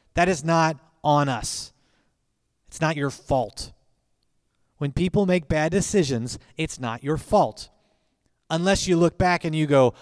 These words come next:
"Oh, I actually gave them the opportunity to make that bad decision. I helped them make that bad decision."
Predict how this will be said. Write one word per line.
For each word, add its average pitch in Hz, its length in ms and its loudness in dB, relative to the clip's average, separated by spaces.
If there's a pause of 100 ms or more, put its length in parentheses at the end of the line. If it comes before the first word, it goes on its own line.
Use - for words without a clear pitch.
(160)
"Oh, 160 220 6
I 139 200 2
actually 151 380 -2
gave 143 320 -2
them 131 240 -4
the 123 140 -4
opportunity 120 480 -4
to 117 80 -6
make 117 220 -6
that 107 180 -6
bad 107 160 -4
decision. 101 500 -10
I 117 80 -8
helped 139 340 -4
them 110 200 -8
make 107 160 -12
that 104 180 -10
bad 101 160 -8
decision." 104 400 -12